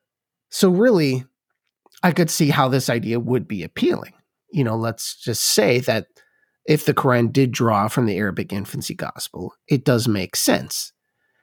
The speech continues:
You know, here's this person so extraordinary, he could protect his mother from the beginning. And he could let people know just how special he was,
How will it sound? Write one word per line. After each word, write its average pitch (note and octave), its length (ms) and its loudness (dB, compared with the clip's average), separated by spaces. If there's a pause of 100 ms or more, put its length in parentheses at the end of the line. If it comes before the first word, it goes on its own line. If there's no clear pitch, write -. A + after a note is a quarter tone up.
(560)
You D3+ 140 -4
know, G#2 180 -4
here's C#3 400 2
this B2 160 0
person D#3+ 460 0
so B2 240 2
extraordinary, A2 800 2
he F#3 260 2
could D3+ 180 0
protect - 460 -4
his C3 180 -4
mother A#2 340 0
from G#2 400 -4
the A2 100 -8
beginning. A2 520 -2 (1400)
And A2 360 2
he C3 100 4
could A#2+ 120 2
let C3+ 200 2
people D#3 240 4
know F#3 200 4
just B2 420 -2
how D#3 140 0
special D#3+ 500 0
he F3 160 2
was, - 560 -2